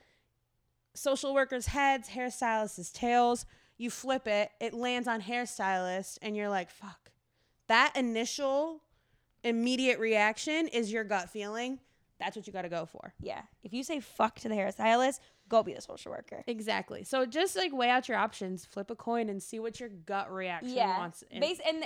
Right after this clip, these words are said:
Speaker 2: and I
Speaker 1: what it
Speaker 2: guess the whole point of that
Speaker 1: wants.
Speaker 2: is, like, you, you kinda know this entire time what it is that you truly want. There's just so much that's in the way between getting you there.
Speaker 1: Right.
Speaker 2: So that's, like,
Speaker 1: There's
Speaker 2: a
Speaker 1: so much noise,
Speaker 2: Yeah, that's, like,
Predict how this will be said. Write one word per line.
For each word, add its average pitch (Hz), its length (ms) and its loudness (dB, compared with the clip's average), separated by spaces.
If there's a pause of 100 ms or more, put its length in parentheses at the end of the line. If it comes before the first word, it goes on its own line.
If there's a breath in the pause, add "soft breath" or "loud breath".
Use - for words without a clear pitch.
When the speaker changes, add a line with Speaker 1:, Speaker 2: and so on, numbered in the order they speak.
Speaker 2:
and 269 300 -2 (100)
I 247 80 6
Speaker 1:
what 247 100 10
it - 40 6
Speaker 2:
guess 269 80 4
the 320 120 6
whole 320 140 8
point 240 240 0
of 247 60 -6
that 269 120 6
Speaker 1:
wants. 240 100 -2
Speaker 2:
is, - 40 -12
like, 214 160 -2
you, 226 260 -6
you 220 180 -10
kinda 294 280 -2
know 190 260 0
this 202 180 -4
entire 175 380 -10
time 170 440 -14
what 180 180 -8
it 185 120 -6
is 175 120 -4
that - 120 -10
you 208 100 -10
truly 185 340 -10
want. 208 420 -4 (400 soft breath)
There's 226 180 0
just 226 160 -6
so 226 100 0
much 226 180 -2
that's 220 180 -4
in 214 180 -4
the 196 100 -2
way 190 560 0 (1200)
between 226 300 -6
getting 208 240 -4
you 285 120 -6
there. 311 200 4
Speaker 1:
Right. 175 220 4
Speaker 2:
So 247 200 4
that's, 233 340 2
like, 277 100 0
Speaker 1:
There's 226 100 2
Speaker 2:
a 247 40 -6
Speaker 1:
so 247 160 2
much 233 240 0
noise, 180 640 -2
Speaker 2:
Yeah, 240 220 2
that's, - 220 2
like, 202 100 2